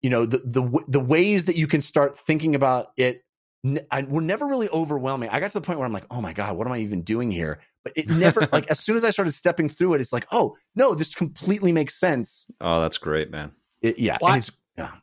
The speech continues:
Speaker 1: go ahead, Christian.
Speaker 3: Why, why do you bring a level? I think you talked about it a little bit, like, oh, to clear a, a path. Uh, what I don't quite understand is why there, I'm assuming there, it's kinda like Portal. There's one,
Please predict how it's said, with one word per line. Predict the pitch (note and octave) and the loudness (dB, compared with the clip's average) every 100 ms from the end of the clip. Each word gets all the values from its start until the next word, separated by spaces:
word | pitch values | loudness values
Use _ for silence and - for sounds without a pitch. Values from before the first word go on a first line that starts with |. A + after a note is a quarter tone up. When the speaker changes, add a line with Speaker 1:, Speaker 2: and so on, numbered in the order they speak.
| - | -6
Speaker 1:
go | F#2+ | -4
ahead, | F2 | -4
Christian. | - D2+ D2 | -8 -10 -2
Speaker 3:
Why, | D#3+ - | 0 0
why | D#3+ D#3+ F#3+ | -2 0 2
do | G#3+ A3 | 0 -2
you | G3+ G3 | -4 -4
bring | D3+ D#3 D#3+ | -4 -2 0
a | D3+ | 0
level? | C3+ C3 C3+ C3+ C3 B2 A#2 | 0 0 0 2 2 2 -2
I | C3+ | -4
think | F#3 | -6
you | F#3+ | -4
talked | F3 D#3+ | -4 0
about | D3 | 0
it | B2+ | 2
a | A2+ | 2
little | C3 B2+ | 0 2
bit, | A#2+ A2 | 0 0
like, | G#2+ - | -6 -6
oh, | C3 B2+ | -4 -4
to | A#2+ | -6
clear | - - D3 C#3+ C3 | -10 -8 -4 0 2
a, | A2+ - | 0 -2
a | A2 | -12
path. | - B2 B2+ D#3 D#3 | -6 -2 0 -2 -4
Uh, | - | -10
what | D3+ D3 | -2 0
I | |
don't | E3+ E3+ | 2 2
quite | F#3 | 0
understand | D#3+ D#3+ C#3+ | -2 -4 -6
is | B2+ | -6
why | C3 C3+ C3+ C3+ C3 - - _ _ _ _ _ _ _ _ - | -2 2 4 2 -2 -12 -20 _ _ _ _ _ _ _ _ 0
there, | F3 - _ E3 | 0 -2 _ -2
I'm | |
assuming | F3 G#3+ A#3+ | 0 0 2
there, | F#3+ | 2
it's | E3 E3 | 2 0
kinda | E3+ D#3+ | -4 0
like | D3 - | 0 0
Portal. | C3 A2+ A2+ | -2 0 0
There's | A#2+ A2+ | -2 -2
one, | C3 C3+ | 0 0